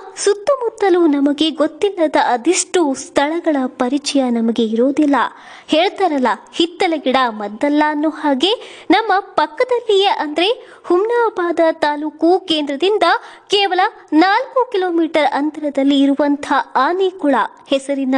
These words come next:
ರಮ್ಯ ಪರಿಸರದಲ್ಲಿ ಮಳೆಗಾಲದಲ್ಲಿ ಅಂಥದ್ದೊಂದು ಜಲಪಾತ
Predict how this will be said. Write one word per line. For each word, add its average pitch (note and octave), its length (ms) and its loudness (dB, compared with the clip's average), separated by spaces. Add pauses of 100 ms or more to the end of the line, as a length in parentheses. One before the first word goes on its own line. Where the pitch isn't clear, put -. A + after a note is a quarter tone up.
ರಮ್ಯ C#4+ 420 0
ಪರಿಸರದಲ್ಲಿ C4+ 840 0 (440)
ಮಳೆಗಾಲದಲ್ಲಿ F#4 1080 2
ಅಂಥದ್ದೊಂದು E4 880 2
ಜಲಪಾತ D4+ 720 0